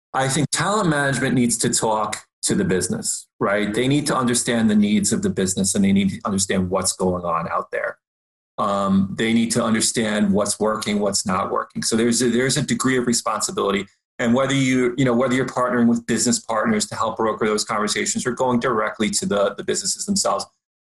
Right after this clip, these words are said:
that needs to be happening. That partnership needs to be happening. Then there's also, I believe, you know, there is a degree of responsibility on the employee,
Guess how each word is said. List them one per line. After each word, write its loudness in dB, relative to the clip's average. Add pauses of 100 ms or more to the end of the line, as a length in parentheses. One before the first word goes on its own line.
(220)
that 0
needs 0
to -2
be 0
happening. -2
That 0
partnership 0
needs 2
to -2
be -2
happening. -6 (480)
Then 0
there's 2
also, 0
I 0
believe, 2 (1080)
you 2
know, -2 (420)
there 2
is 0
a 0
degree 0
of 0
responsibility 0
on 2
the 2
employee, -2